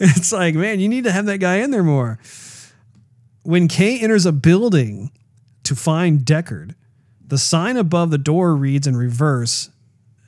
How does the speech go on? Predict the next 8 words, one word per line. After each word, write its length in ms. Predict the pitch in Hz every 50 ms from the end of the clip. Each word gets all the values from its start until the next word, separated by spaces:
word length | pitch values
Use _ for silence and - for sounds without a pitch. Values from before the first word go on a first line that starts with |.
| _ _
"Hang 400 | - - - 127 165 190 208 202 180 -
un." 440 | 190 196 214 165 127 107 87 80 - _ _ _ _ _ _ _ -
This 180 | 170 196 - 240
is 100 | 185 -
Korean 600 | - - 180 165 160 175 226 240 196 160 156 151
for 140 | - - 135
good 280 | 127 - 151 147 139 156
luck. 400 | 190 240 180 104 - - -